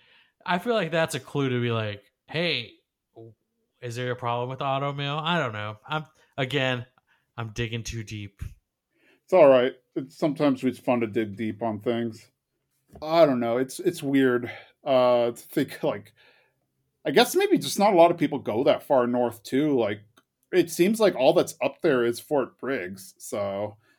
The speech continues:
Speaker 2: maybe that's why nobody ever warned them about, "Hey, you should check out your auto mail before you go up there."
Speaker 1: True. But I guess, in, I don't know,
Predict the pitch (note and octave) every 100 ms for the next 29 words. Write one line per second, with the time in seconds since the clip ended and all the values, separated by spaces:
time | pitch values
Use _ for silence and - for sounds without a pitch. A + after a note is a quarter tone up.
0 | _ - C3 C3+ C3 - C#3 C3 B2 A#2+
1 | A2 A#2 A#2 A#2+ A#2 A2 A2+ G#2+ A2+ A2+
2 | A2+ A2 F#2+ G2+ F2+ G#2+ B2+ A2 G#2 G#2+
3 | A#2 G2 C3+ A2+ A#2 A2 G#2+ A2 G2+ G2+
4 | G2 G2 - G#2+ G2+ G#2 G2+ G2+ - F#2+
5 | F#2+ G#2 _ _ _ _ - - A2 G#2
6 | - - _ - E3+ F#3 F#3 F#3+ G3+ F3
7 | D3 C#3+ - _ _ _ _ - E3 F#3
8 | F#3+ C#3 A2